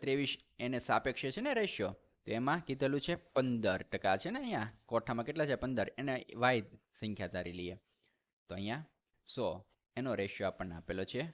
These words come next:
બે ભાગ્યા પાંચ. આ આપણને કિંમતમાં આપેલું છે. અને આપણે ગોતવાનું શું છે? એક્સ ભાગ્યા વાયનો રેશિયો ગોતવાનો છે.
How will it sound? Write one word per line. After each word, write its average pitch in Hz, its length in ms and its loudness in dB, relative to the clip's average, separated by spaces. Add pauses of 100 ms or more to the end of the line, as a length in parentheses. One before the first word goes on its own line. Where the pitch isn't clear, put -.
(320)
બે 117 180 0 (140)
ભાગ્યા 95 440 -4
પાંચ. 85 260 -4
આ - 340 0
આપણને 90 340 -4
કિંમતમાં 101 580 -6 (200)
આપેલું 95 360 -6
છે. 101 180 -4 (1000)
અને 98 180 0
આપણે 90 240 0 (100)
ગોતવાનું 101 420 2
શું 110 180 -2
છે? 110 180 0 (560)
એક્સ 123 260 2 (260)
ભાગ્યા 98 460 -2
વાયનો 107 300 0
રેશિયો 92 340 -4
ગોતવાનો 90 460 -2 (100)
છે. 101 100 2